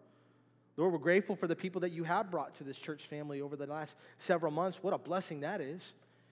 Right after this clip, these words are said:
And God, we pray that more people would keep coming. More people would be able to keep growing and being equipped in your word. Lord, again, we just thank you for your many blessings. Lord, I know I love this,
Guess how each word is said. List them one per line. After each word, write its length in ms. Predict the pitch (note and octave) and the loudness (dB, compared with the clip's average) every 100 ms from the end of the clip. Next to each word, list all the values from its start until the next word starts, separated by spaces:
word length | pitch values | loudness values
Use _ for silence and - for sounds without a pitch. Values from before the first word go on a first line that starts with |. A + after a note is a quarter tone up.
| _ _ - | _ _ -8
And 80 | D3 | 0
God, 160 | F#3 | 2
we 40 | F#3+ | 2
pray 180 | F#3 F#3+ | 4 4
that 140 | E3+ | 4
more 240 | E3 F#3 G#3+ | 4 2 2
people 260 | G3+ F3+ | 0 0
would 160 | F3 E3 | 0 0
keep 220 | F#3 D#3 | -4 -6
coming. 340 | F3+ D3 B2+ - - _ - _ - _ _ | -6 -6 -8 -20 -20 _ -20 _ -20 _ _
More 160 | F3+ G3 | 2 4
people 240 | G#3 F#3+ | 4 2
would 280 | F3 D3 - | 0 -2 -4
be 160 | D#3 F3+ | -10 -4
able 180 | F#3 F3 | -4 -2
to 80 | |
keep 260 | D3+ - G3 - - - | -4 -6 -8 -10 -20 -10
growing 480 | C3 F3 G3 G3+ E3 | 0 2 2 0 -4
and 120 | D3 | -6
being 240 | D#3+ D3+ | -4 -6
equipped 480 | C3+ - - F3 - | -10 -10 -4 -4 -4
in 120 | E3+ | -8
your 140 | D3+ D3+ | -4 -6
word. 360 | C3 B2 - - - _ _ _ _ _ _ _ _ _ _ _ _ _ _ _ - - - | -6 -12 -14 -20 -20 _ _ _ _ _ _ _ _ _ _ _ _ _ _ _ -20 -12 -2
Lord, 280 | D3+ C#3+ D#3 | 0 0 -2
again, 240 | D3 D3 | -6 -6
we 100 | C#3+ | -6
just 220 | D3+ D3 - | -8 -8 -6
thank 220 | D#3 D#3+ | -8 -8
you 60 | |
for 100 | F3+ | -10
your 140 | C#3 C3 | -8 -4
many 200 | C3+ C#3+ | -4 -4
blessings. 680 | C3 B2 - C3+ C3 - - - _ _ _ _ _ _ _ _ - | -4 -6 -8 -16 -18 -20 -20 -20 _ _ _ _ _ _ _ _ 0
Lord, 160 | D#3 | 4
I 80 | D3 | 4
know 160 | D#3 D#3 | 4 2
I 120 | D3+ | 2
love 260 | D3+ D3+ C#3 - | 2 0 -2 -8
this, 300 | D3 C#3+ - | -4 -4 -6